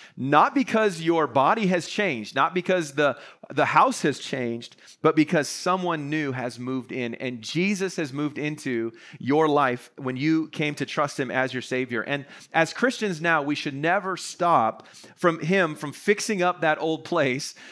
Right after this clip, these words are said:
so that we can continue to live life as it was meant to be lived as a new person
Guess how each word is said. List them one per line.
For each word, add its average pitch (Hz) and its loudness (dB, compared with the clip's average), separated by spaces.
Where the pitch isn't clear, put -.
so - -2
that 156 4
we 180 2
can 196 -4
continue 180 -2
to 156 0
live 160 2
life 131 0
as 117 -4
it 139 -2
was 127 -4
meant 214 0
to - -8
be 151 -2
lived 120 -4
as 131 -6
a 120 -6
new 135 -6
person 127 -4